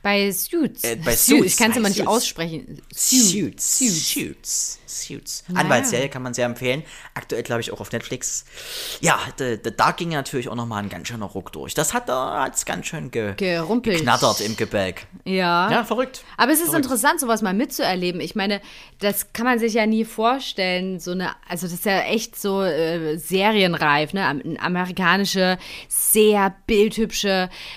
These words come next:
Speaker 1: Schauspielerin heiratet ins Königshaus ein und dann
Speaker 2: <laughs> Ja.
Speaker 1: kehrt sie einen Rücken und durchbricht diese Monarchie und, äh, ihr Prinz folgt ihr, ne? Und dann zweites
Speaker 2: Schön.
Speaker 1: Kind ist im Anlauf.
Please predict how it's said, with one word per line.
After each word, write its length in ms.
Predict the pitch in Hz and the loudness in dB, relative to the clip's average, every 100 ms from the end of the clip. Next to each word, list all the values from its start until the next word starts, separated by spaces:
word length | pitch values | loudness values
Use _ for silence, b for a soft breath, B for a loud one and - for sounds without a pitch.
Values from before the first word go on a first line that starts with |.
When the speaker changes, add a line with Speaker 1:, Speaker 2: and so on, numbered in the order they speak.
| B | B
Speaker 1:
Schauspielerin 1080 | - 190 214 220 208 202 190 180 180 185 180 B B | 2 4 4 2 0 0 2 2 2 0 -2 B B
heiratet 600 | 196 196 196 190 190 185 | 4 4 4 4 4 0
ins 260 | 165 185 - | -6 -6 -2
Königshaus 840 | 185 196 208 202 - 175 165 170 | 2 4 2 0 0 0 2 0
ein 520 | - 143 151 165 175 175 | -2 0 2 2 0 -2
und 240 | 175 180 | -4 0
dann 360 | 175 165 190 185 B B | 4 4 4 -2 B B
Speaker 2:
<laughs> 240 | B - - | B -8 -4
Ja. 120 | 110 | -4
Speaker 1:
kehrt 440 | - 208 185 196 | 0 6 6 6
sie 340 | - 220 202 202 - | 2 4 4 4 4
einen 340 | 185 214 220 | 4 6 6
Rücken 500 | 170 196 214 220 208 | 4 2 2 0 0
und 240 | 156 190 | 0 0
durchbricht 760 | 208 208 - - 185 202 226 - | 2 0 -2 -2 4 4 2 0
diese 260 | 220 190 202 | 0 2 2
Monarchie 880 | 190 202 196 202 - 196 190 196 | 2 2 0 0 -4 -4 -2 0
und, 380 | 185 175 185 180 - | 2 2 0 -2 -2
äh, 240 | 175 180 | 0 0
ihr 280 | - 185 185 | -2 -2 -2
Prinz 720 | 180 170 190 202 202 196 - | -2 -2 2 4 4 4 2
folgt 580 | - - 196 196 208 - | -2 -2 2 2 0 -4
ihr, 440 | 175 196 190 190 | -6 -2 0 2
ne? 440 | 185 180 202 202 180 | 2 2 4 4 2
Und 260 | 190 190 190 | 0 -2 -2
dann 260 | 185 196 | -2 -2
zweites 420 | - - 165 190 | -2 2 2 2
Speaker 2:
Schön. 280 | 190 190 85 | 0 0 -2
Speaker 1:
Kind 260 | 80 196 196 | -2 0 0
ist 140 | 180 | -2
im 80 | 190 | -2
Anlauf. 300 | 165 185 185 | -2 0 0